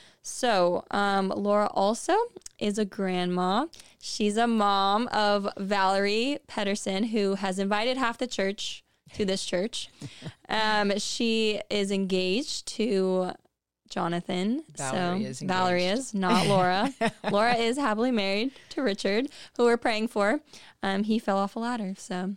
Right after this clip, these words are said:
Speaker 1: praying for him. And, um, she is,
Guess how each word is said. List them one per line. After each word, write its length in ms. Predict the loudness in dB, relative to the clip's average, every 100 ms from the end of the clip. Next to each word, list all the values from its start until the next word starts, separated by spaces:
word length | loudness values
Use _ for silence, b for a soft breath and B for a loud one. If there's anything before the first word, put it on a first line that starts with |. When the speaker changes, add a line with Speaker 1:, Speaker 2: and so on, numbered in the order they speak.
| _ _
Speaker 1:
praying 240 | -12 -8 -8
for 140 | -6
him. 280 | -4 -2 -4 -8 B B B B
And, 680 | -4 -2 0 0 0 -2 -4 -4
um, 360 | -2 0 -2 -6 -16 -12
she 500 | -6 -2 0 0 0
is, 640 | 0 2 2 0 -4 -12